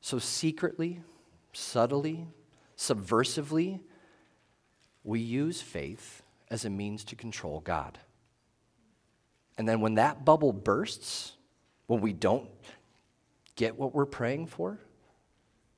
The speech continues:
we don't know how to respond.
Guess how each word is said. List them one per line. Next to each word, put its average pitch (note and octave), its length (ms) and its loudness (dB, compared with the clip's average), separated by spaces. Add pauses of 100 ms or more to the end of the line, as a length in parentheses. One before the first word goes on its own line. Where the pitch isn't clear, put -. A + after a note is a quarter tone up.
(420)
we A2+ 140 2
don't C#3+ 240 2
know C3 180 2
how A2 460 -4 (200)
to - 160 -8
respond. - 720 -8